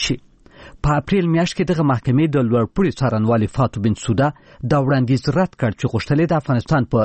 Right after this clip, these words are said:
دوه لسیزه جګړه کې د جنگي جرایمو د ادعاو په اړه تحقیقات پیل کړي. د جرمونو نړیوالې محکمې یا آی سی سی طالبان او شریکان یې، افغان چارواکي، د امریکا د وسلوالو ځواکونو غړي او د امریکا د استخباراتي ادارې یا سی آی اې غړي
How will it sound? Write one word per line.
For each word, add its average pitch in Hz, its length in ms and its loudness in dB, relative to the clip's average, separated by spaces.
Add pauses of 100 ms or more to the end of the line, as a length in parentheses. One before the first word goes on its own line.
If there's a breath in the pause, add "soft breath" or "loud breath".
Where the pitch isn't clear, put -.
(180)
دوه 165 160 2
لسیزه 117 320 -2 (100)
جګړه 107 280 -2
کې 170 100 0 (420 loud breath)
د - 20 2 (120)
جنگي 135 340 2
جرایمو 143 420 2
د 123 40 0 (120)
ادعاو 107 300 0
په 120 100 0
اړه 110 220 -2
تحقیقات 123 500 -2
پیل 110 240 -2
کړي. - 140 -2 (500 loud breath)
د 139 40 4 (100)
جرمونو 156 340 0 (100)
نړیوالې 147 440 2
محکمې 139 360 0 (120)
یا 127 60 2 (120)
آی 117 160 2
سی 120 220 -2
سی 175 120 2 (460 soft breath)
طالبان 135 360 2
او 147 180 0
شریکان 131 440 0
یې، 170 100 0 (340 soft breath)
افغان 123 360 0
چارواکي، 165 460 0 (340 soft breath)
د - 20 2 (100)
امریکا 110 280 0
د 123 140 0
وسلوالو 120 540 2
ځواکونو 123 440 0
غړي 165 200 0 (340 soft breath)
او 120 140 2
د - 20 2 (100)
امریکا 113 280 0
د 117 120 0
استخباراتي 120 680 -2
ادارې 151 280 2 (100)
یا 113 80 0 (100)
سی 147 160 0
آی 123 180 2
اې 147 120 0
غړي 104 200 0